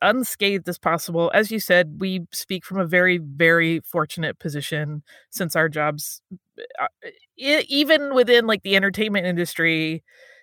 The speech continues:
and media, we are in a, a position of great fortune because we can keep going, whereas, like, people that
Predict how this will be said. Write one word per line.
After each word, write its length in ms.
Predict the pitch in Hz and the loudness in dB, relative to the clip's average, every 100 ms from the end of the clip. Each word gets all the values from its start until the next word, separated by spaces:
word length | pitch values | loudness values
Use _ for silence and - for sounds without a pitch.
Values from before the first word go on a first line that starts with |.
| _ 185 | _ -4
and 160 | 180 | -2
media, 480 | 233 214 175 170 160 | 0 2 4 6 4
we 180 | 170 175 | 2 2
are 100 | 170 | 4
in 140 | 175 | 4
a, 160 | 180 - | 2 0
a 240 | - 175 165 _ | 4 4 4 _
position 400 | 254 190 208 226 | 0 2 2 2
of 120 | 190 160 | 0 4
great 220 | 190 - | 4 4
fortune 380 | 185 180 170 160 | 2 2 0 0
because 260 | 156 165 | 0 0
we 80 | 175 | -2
can 180 | 190 170 | -2 -4
keep 220 | 190 170 | -4 0
going, 340 | 175 160 151 | 4 4 2
whereas, 320 | 156 151 151 165 | 0 0 0 -2
like, 140 | 147 | -4
people 320 | 185 156 175 151 | -4 0 2 2
that 200 | 156 | 0